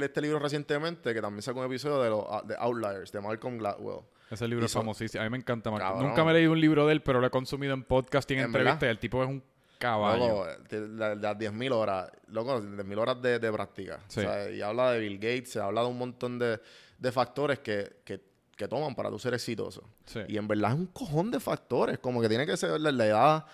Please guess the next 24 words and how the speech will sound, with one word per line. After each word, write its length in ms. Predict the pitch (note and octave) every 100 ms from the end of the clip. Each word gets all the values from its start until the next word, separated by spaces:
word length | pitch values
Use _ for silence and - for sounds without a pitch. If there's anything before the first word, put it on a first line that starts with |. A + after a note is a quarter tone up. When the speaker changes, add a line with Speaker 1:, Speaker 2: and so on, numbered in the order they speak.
| -
Speaker 2:
Ujú. 80 | A2
Speaker 1:
la 220 | A2 A2
época, 560 | C#3+ D#3 D3 C#3+ C#3
o 320 | - - - -
sea, 200 | A#2+ A#2
eh, 440 | A2+ A2 A#2 A2+
eh, 20 |
la, 160 | A2 A2
la, 280 | A2 A2+ G2+
la 180 | G#2+ G#2+
familia, 680 | A2 G#2 C3+ D#3+ D#3 C#3
lo 160 | B2 A2+
con 120 | A2+
quien 180 | G2+ A2
se 140 | C3+
rodeó, 580 | C3 B2+ A2+ C3 D#3 D3+
¿me 60 | B2+
entiendes? 260 | D3+ D3+ _ _ _ _ -
Hay 200 | D3 D#3+ -
tantos 320 | D#3+ E3+ F#3
y 60 | F3+
tantos 260 | F3 F3
factores 540 | F3 E3+ - F3+ C3+ A#2+ -
y, 380 | G#3 A3 F#3